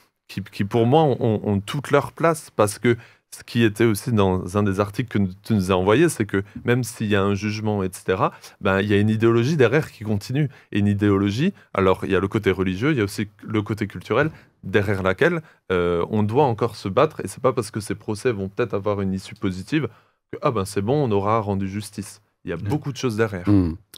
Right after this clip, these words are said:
Speaker 3: Il nous reste cinq minutes, hein, juste pour information.
Speaker 2: Euh, moi, dans mon cheminement personnel, euh,
Speaker 3: Vas-y.
Speaker 2: j'en, j'en suis arrivé au, au moment aussi où j'en avais marre,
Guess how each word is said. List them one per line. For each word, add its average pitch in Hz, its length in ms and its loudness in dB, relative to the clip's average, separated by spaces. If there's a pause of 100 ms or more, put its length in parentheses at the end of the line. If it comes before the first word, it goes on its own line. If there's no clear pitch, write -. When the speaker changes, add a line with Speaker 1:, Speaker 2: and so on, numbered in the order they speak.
(200)
Speaker 3:
Il 110 80 2
nous 117 80 6
reste 151 200 4
cinq 170 140 2
minutes, 107 300 2
hein, 233 180 0
juste - 260 -10
pour - 120 -8
information. - 420 -10 (240)
Speaker 2:
Euh, 113 200 4 (120)
moi, 139 360 6
dans 113 120 6
mon 104 380 4
cheminement 110 560 4
personnel, 131 640 2
euh, 98 480 4 (300)
Speaker 3:
Vas-y. - 80 -16 (140)
Speaker 2:
j'en, 98 420 2
j'en 120 180 4
suis - 180 2
arrivé 123 320 4
au, 117 200 4
au 98 260 2
moment 110 320 2
aussi 104 180 -4
où 110 60 0
j'en 101 160 0
avais 95 240 2
marre, 104 400 0